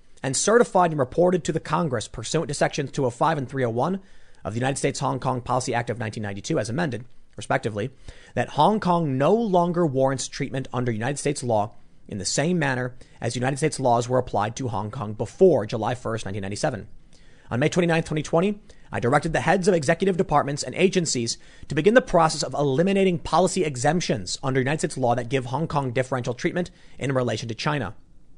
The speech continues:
He goes on to say, China has since followed through on its threat to impose national security legislation.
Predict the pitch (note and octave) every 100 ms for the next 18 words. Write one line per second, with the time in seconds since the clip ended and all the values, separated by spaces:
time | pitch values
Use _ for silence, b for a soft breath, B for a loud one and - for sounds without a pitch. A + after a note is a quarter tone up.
0 | - - - - - C3 C3+ A#2 E3 D#3
1 | C#3+ B B B B - D3 D3+ D3 D#3
2 | - D3+ C#3+ C3 - D#3 C3 - B2+ C#3+
3 | - D3+ C3 D#3 C#3+ B2+ B2 A2 A#2 -
4 | - A2 G2 G2+ D3+ D#3+ E3 D#3+